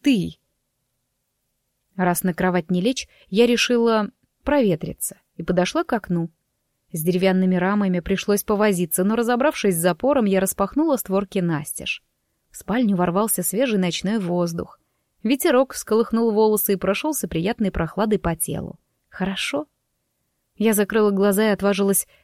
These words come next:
вздохнуть поглубже, превозмогая боль в груди.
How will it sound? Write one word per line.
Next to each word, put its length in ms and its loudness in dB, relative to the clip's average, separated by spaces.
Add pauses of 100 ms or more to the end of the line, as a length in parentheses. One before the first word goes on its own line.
(140)
вздохнуть 760 0
поглубже, 640 0
превозмогая 640 2
боль 200 2
в 60 0
груди. 480 0